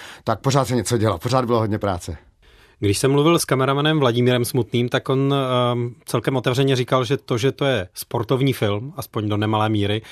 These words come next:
Speaker 2: eh, pro něj byla motivace do toho projektu jít, zkusit si takovýhle žánr, který v Česku není, eh, obvyklý. Eh, u tebe to bylo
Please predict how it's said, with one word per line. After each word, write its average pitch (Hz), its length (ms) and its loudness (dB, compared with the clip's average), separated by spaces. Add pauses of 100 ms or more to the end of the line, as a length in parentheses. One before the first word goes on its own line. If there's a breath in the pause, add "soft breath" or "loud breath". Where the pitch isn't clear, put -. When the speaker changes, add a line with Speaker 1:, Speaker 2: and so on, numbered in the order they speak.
(260 loud breath)
Speaker 2:
eh, 110 80 0
pro 113 180 0
něj 117 180 0
byla 123 380 2 (120)
motivace 117 540 0
do 110 100 -2
toho 107 200 -2
projektu 110 420 0
jít, 98 220 -2
zkusit - 440 -4
si 104 240 -2
takovýhle 107 420 -2
žánr, 98 360 -2
který 101 280 -4
v - 40 -8
Česku - 300 -6
není, 101 320 -2 (360 loud breath)
eh, 98 60 -6
obvyklý. 101 640 -2 (400 loud breath)
Eh, 95 300 -2 (180)
u 120 100 0
tebe 139 220 2
to 151 200 2
bylo 147 420 2